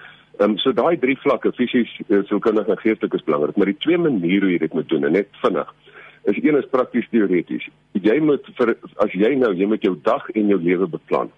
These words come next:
En dan tweedens is dit strategies implementeer. En dan moet jy, eers beplan jy jou werk en dan werk jy jou plan. En ek dink dit is wat ons, wat ons baie keer nie doen nie. Ons kry vir die Here, die Here maak van ons mense wat met 'n doel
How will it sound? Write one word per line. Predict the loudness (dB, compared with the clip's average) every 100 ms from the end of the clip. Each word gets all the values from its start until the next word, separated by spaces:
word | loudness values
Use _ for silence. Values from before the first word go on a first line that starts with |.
| _ _ _ -2
En | 2
dan | 2 0 -2
tweedens | 0 0 0 -2
is | -4
dit | -4
strategies | -2 -2 0 0 0 0
implementeer. | 0 0 -2 0 -2 0
En | 0
dan | 0
moet | 0
jy, | 0 -2 -4 -12 -14 -6 -2
eers | 0 0
beplan | -2 -2 0 2
jy | 2
jou | 2 0
werk | -2 -2 -2
en |
dan | 0 0
werk | 0 0 -2
jy | -2 -2
jou | -2 -4
plan. | -4 -6 _ -20 -20 -20 -10 -2
En | 0
ek | 0
dink | 0 0
dit | -2 -2
is | -2
wat | 0
ons, | 0 -2 -2
wat | -2 0
ons | -2 0
baie | -2
keer | 0 0 0
nie | 0
doen | 2
nie. | 0
Ons | -2 -4
kry | -4 -2
vir | 0 -2
die | 2 0
Here, | 0 -4 -4
die | -2
Here | 0 0
maak | 0 -2 0
van | -2 0
ons | 0 -2 -2
mense | 0 0 0 -2 -4 _ -20 -20 -2
wat | 0 0
met | 0
'n | -2 -2 0
doel | 2 2